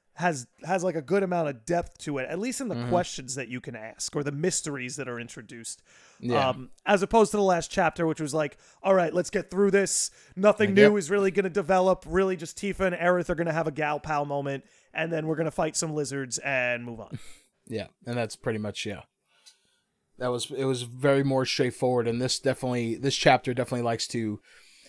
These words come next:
Speaker 2: you know, sort of take a minute, not only to breathe,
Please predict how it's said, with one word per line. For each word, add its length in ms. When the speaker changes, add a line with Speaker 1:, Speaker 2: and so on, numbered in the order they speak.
Speaker 2:
you 120
know, 340
sort 280
of 100
take 260
a 40
minute, 440
not 200
only 260
to 120
breathe, 560